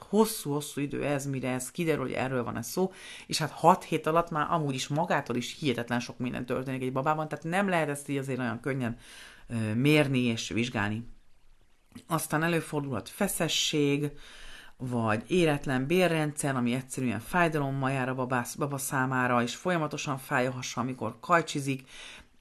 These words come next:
és akkor egy ilyen rettenetes tudathasadásos állapotba kerül az édesanyja, hogy látja, hogy a szoptatás fájdalmat csillapít, és megnyugtatja a babát, de ugyanakkor az a tej, ami amikor majd végig fog menni a kis belecskéjén, bizony fájdalmat fog neki okozni, ami újra felzaklatja, újra fájdalmat kelt benne,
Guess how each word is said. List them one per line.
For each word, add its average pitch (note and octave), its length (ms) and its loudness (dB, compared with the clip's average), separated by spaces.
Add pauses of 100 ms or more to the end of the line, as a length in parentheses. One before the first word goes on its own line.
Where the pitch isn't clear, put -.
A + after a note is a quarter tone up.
és - 140 0
akkor C#3+ 180 0
egy C3+ 100 0
ilyen C3 220 2
rettenetes C#3+ 540 -2
tudathasadásos C3 920 -4
állapotba C#3+ 520 0
kerül C#3 220 -4
az B2+ 80 0
édesanyja, D3+ 540 -2
hogy C#3+ 80 -4
látja, D#3 360 2
hogy B2 100 -2
a - 20 -2
szoptatás - 640 -4
fájdalmat D3 540 6
csillapít, - 480 -6
és B2+ 100 -10
megnyugtatja E3 580 -2
a E3 60 2
babát, F3+ 360 4 (360)
de D3+ 180 6
ugyanakkor F#3+ 640 6
az D3 140 -4
a C#3+ 120 -6
tej, F3 280 4
ami D3+ 180 0
amikor B2+ 240 -2
majd A#2 180 -2
végig C3+ 240 0
fog - 160 -8
menni B2 180 0
a A#2+ 80 -6
kis B2 180 -8
belecskéjén, D#3+ 640 2
bizony C3+ 240 -2
fájdalmat G#2 500 2
fog C3 120 -10
neki C#3+ 260 -4
okozni, F3 340 -2
ami F3 120 -2
újra C#3+ 260 -4
felzaklatja, F3 680 -2
újra C3+ 220 -6
fájdalmat E3+ 640 2
kelt E3 260 0
benne, F3 300 0